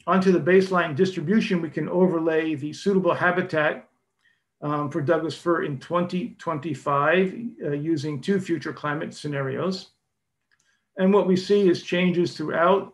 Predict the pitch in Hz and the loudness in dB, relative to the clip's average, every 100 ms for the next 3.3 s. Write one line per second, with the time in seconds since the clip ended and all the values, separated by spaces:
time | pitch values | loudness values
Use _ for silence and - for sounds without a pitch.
0 | _ 151 156 156 165 151 147 156 175 180 | _ -8 -6 -4 -4 -2 -2 -2 2 2
1 | 160 143 156 156 - 160 151 156 151 - | 2 0 0 -2 -6 -4 -2 -2 -6 -16
2 | _ 220 226 233 214 190 190 190 185 165 | _ 4 8 8 6 2 4 4 4 2
3 | 160 156 143 | 0 -2 -8